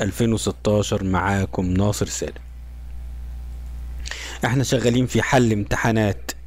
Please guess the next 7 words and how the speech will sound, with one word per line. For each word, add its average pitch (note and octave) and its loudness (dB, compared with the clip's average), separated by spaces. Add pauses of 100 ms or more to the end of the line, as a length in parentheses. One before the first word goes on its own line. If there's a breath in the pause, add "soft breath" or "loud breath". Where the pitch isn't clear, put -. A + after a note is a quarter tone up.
الجبر G#2+ 2 (120)
والإحصاء، A#2+ 2 (340 loud breath)
وده A#2 6
نموذج G#2+ 4
الامتحان G2 2
رقم G2 0 (120)
ثلاثة. F2 0